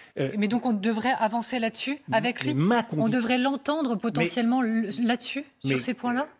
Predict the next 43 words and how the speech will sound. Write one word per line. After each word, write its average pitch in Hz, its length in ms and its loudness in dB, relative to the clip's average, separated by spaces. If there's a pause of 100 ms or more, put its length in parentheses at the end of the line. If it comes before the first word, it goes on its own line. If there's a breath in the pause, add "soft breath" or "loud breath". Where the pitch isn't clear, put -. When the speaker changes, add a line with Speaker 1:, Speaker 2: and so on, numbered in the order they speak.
(140)
Speaker 1:
euh, - 60 -8
rappelez-vous, 139 800 2
en - 40 -2
mille 117 120 2
neuf 120 80 2
cent 131 100 0
soixante-quinze, 131 880 -2
il 110 140 -4
y 113 60 2
a 110 40 2
eu 160 160 -2
les 127 180 -2
accords 123 220 -2
d'Helsinki. 101 560 -10
Speaker 2:
Mm. 104 120 0
Speaker 1:
Les 95 100 -2
accords 120 180 -2
d'Helsinki 104 400 -6
qui 135 100 -8
avaient 104 140 -6
vocation 101 460 -4
justement 120 480 -4
de 123 100 -2
sécuriser 196 880 0 (320 loud breath)
très 170 160 2
largement 170 400 0
le 180 120 0
périmètre 135 420 0
européen. 104 360 -4 (300 loud breath)
Et 123 80 2
on 123 120 2
avait 151 160 2
créé 220 280 0
des 165 120 0
corbeilles. 170 680 -2 (220 loud breath)
Dans 170 160 2
ces 170 160 0
corbeilles, 196 540 0 (100)
on 151 100 2
traitait 170 300 -2
de 196 80 -2
tout. 196 160 -4
Speaker 2:
Mm. 180 120 -6